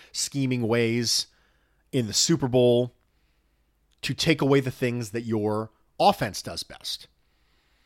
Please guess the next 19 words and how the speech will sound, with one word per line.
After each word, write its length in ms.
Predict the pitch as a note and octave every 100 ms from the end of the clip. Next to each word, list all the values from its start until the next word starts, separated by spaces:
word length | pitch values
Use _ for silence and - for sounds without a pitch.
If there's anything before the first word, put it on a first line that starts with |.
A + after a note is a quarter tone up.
| _
And 200 | C#3 C3+
being 240 | A2 D3+ D#3
able 200 | D3+ C#3
to 120 | C#3
adapt 380 | A2+ B2+ B2+ -
your 100 | A#2
offense 500 | G#2 - G2+ G2 - _ -
necessary 800 | G#2+ E3+ C3+ - G2 D#2+ F2 F#2+ _ _ _ _
to 640 | - G3 D#3 G#2+ F#2+ A#2 - _ _ _ _ _ _ _ _ _ -
the 140 | A#2
defense 520 | C3+ G#2+ G2 F#2+ -
matters. 480 | D#3 G3 D#2+ - - - _ _ _ _ _ _ _ _
I 80 | D#3+
partially 480 | - B3 C4+ A3+ F3+
answered 360 | C3+ C3+ B2 G2+
this 340 | G#2+ - - _ _ _ _
question 420 | - C3 - A2
slash 340 | - A2 F#2 -
statement 380 | G#2+ F#2 E2+